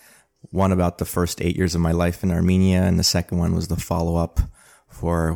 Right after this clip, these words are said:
when we moved from Armenia to Ukraine for a short while. Check that out. But anyway, back to the Shakespeare insults. The second insult that I really liked this week was,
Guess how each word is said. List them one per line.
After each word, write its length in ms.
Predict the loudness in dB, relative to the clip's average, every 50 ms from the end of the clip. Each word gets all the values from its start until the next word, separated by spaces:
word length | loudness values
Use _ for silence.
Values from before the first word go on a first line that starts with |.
| -4 -4
when 240 | -2 0 0 0
we 100 | 2 2
moved 320 | 2 2 2 2 0 -2 -2
from 160 | -2 0 0
Armenia 340 | 2 2 2 2 2 2 0
to 120 | -2 -2 -2
Ukraine 460 | -2 -2 -2 0 0 2 2 0 0
for 180 | -2 -2 -2
a 60 | -2 -2
short 280 | -2 -4 -4 -6 -4
while. 460 | -2 -2 0 0 0 -2 -4 -8 -12 _ _ _ _ -20 _ _ _
Check 260 | -4 -4 -4 -4 -2
that 180 | -2 0 2 2
out. 300 | 2 2 0 -2 -6 _ _ _ _ _ -20 _ _ _ _ -6
But 100 | -2 -2
anyway, 280 | 0 2 2 2 2
back 260 | 2 2 0 0 0 -2
to 80 | -4 -2
the 100 | -2 -2
Shakespeare 520 | 0 0 0 -2 -2 -4 -4 -2 0 2
insults. 600 | 2 2 0 0 0 0 0 0 -2 -2 -6 -10
The 100 | -10 -10
second 400 | -10 -6 -4 -4 -4 -2 -2 0
insult 600 | 0 0 0 -2 -2 -2 -2 -2 -4 -6 -8 -6
that 360 | -4 -2 0 -2 -2 -4 -8 -12 -8
I 120 | -6 -4
really 280 | -2 0 0 0 0 0
liked 240 | 0 -2 -2 -4 -6
this 240 | -6 -8 -6 -6
week 240 | -4 -4 -4 -6 -6
was, 380 | -6 -4 -4 -4 -6 -8 -12